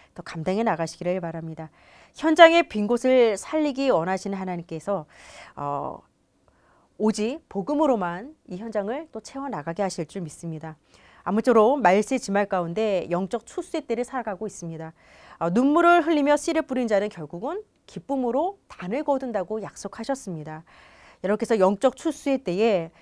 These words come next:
우리 가문과 가정과 후대 현장, 나의 생업, 지역이라는 영적인 빈 곳 현장 속에서 일 인 일 교회와 운동으로, 운동의 주역으로 서시기를 바랍니다. 어, 그래서 이번 한 주간도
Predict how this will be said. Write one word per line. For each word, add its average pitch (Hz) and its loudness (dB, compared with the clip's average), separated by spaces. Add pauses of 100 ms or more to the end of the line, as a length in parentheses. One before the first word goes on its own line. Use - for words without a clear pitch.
(140)
우리 247 2
가문과 214 0
가정과 220 -2
후대 330 -6
현장, 262 -2
나의 220 0
생업, 320 -4
지역이라는 262 -2 (220)
영적인 247 -4
빈 196 -4
곳 240 -4 (240)
현장 277 0
속에서 185 -6 (300)
일 247 0
인 294 2
일 311 2
교회와 247 4
운동으로, 180 -6 (220)
운동의 190 -8
주역으로 180 -6
서시기를 202 -6
바랍니다. 160 -10 (600)
어, 151 -8
그래서 208 0
이번 208 0
한 254 -8
주간도 262 2